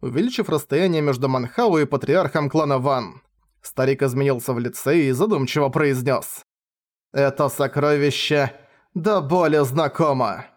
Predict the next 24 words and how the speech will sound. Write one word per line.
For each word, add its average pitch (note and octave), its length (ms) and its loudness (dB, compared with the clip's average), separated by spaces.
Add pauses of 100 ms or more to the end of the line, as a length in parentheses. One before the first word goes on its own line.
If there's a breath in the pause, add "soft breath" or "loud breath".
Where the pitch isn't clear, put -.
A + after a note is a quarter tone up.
(380)
Я D3 240 4
точно A#3 560 0
где-то F3+ 380 2
его D#3+ 420 2
уже D3+ 300 4
видел». C3 640 0 (640)
Уже B2 360 -2
серьёзный G3+ 680 0
старик G3 360 -2
выполнил F3 460 2
магический C#3+ 540 -2
пас D3 240 0
двумя C3+ 260 0
руками, D#3 560 0 (360 soft breath)
а A#2+ 120 -4
потом G3+ 360 0
поднял D3 460 2
руки G#3+ 260 0
над C#3+ 160 0
головой C#3 560 2
и C#3 60 2
соединил D3 540 0
пальцы D3+ 420 -2
вместе. C3 640 -2